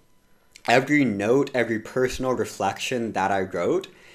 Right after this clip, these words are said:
is stored somewhere in the cloud of Goldman Sachs.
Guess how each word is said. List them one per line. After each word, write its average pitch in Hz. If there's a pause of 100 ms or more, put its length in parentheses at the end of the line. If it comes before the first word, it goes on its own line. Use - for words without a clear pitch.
(140)
is 120
stored 135
somewhere 131
in 117
the 120
cloud 107
of 98
Goldman 101
Sachs. 90